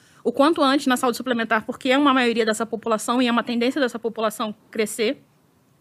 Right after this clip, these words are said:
A gente sabe que no Brasil a saúde suplementar é composta por pessoas jovens que trabalham.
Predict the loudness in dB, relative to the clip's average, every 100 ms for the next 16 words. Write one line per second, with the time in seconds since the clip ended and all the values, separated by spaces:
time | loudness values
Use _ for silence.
0 | -6 -2 0 4 4 4 -2 2 2 2
1 | 0 0 0 -4 -4 -4 -4 0 0 0
2 | _ _ _ _ -2 0 2 0 0 -2
3 | -6 -4 -4 0 -2 2 2 2 0 -6
4 | -6 -4 -2 -4 -4